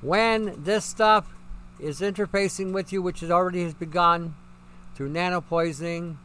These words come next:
nanoparticles, nanodust, smart dust, synthetic biology, X N A, P N A, L N A, and you start having health issues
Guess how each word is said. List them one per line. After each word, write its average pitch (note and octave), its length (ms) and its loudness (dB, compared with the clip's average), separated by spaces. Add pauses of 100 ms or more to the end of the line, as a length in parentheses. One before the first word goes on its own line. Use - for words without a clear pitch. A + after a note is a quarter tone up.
(280)
nanoparticles, D#3+ 960 0
nanodust, D#3+ 640 2
smart F3+ 480 0
dust, D#3+ 320 2
synthetic D#3 420 -4
biology, D#3+ 560 2
X E3 240 -2
N D#3+ 140 -4
A, D#3 180 0
P E3+ 300 -4
N D#3 120 -4
A, D#3 200 0
L D#3+ 180 2
N D3+ 160 -2
A, D3+ 300 0 (2750)
and D3+ 100 -4
you E3 60 -2
start G#3+ 300 8
having G3+ 420 4
health G#3+ 320 6
issues E3+ 680 0